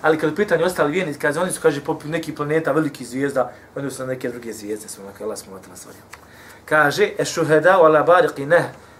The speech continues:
poslanik sallallahu alejhi ve sellem kaže, „šehidi su”, kaže, „na bariqi rijeke”. Šta znači bariqi, ne znam. Kaže: „Bi babil dženne”, na vratima džennetskim.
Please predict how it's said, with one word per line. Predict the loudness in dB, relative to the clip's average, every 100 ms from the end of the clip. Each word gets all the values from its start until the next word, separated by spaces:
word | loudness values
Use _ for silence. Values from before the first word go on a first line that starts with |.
| -18
poslanik | -8 -6 -6
sallallahu | -6 -4
alejhi | -4 -6
ve | -14
sellem |
kaže, | -16 -16 -20 -20 -20 -8
„šehidi | -4 -2 -2 -4
su”, | 0
kaže, | 2 2
„na | 0 4
bariqi | 4 4 0 -6 -8 -8
rijeke”. | -6 0 0 0 -14 -10
Šta | 0
znači | 0 0 -4
bariqi, | -2 -2 -4 -6
ne | -8
znam. | -8 -14 -20 -20 -20 -20 -20 -8
Kaže: | 0 0 2
„Bi | 2
babil | 4 2 0
dženne”, | 0 0 0 -6 -14 -20 -8
na | 0
vratima | 6 8 6 4 0 2 4
džennetskim. | 4 2 -4 -12 -16